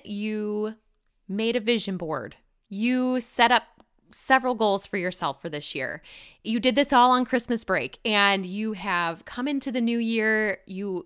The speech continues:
I mean, guns blazing. You are ready to take on the world.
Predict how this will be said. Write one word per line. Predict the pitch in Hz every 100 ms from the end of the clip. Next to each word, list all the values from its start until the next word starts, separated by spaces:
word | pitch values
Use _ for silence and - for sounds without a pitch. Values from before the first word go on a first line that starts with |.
| -
I |
mean, | 165 156 -
guns | 233 254 220
blazing. | 190 185 175 175 165 170 _ _
You | 220 262
are | 220 208 185 -
ready | 160 180 196 226 269 277
to | - 285
take | - - 185 196
on | 185 190 190 -
the | 160 165 196
world. | 208 190 180 131 - -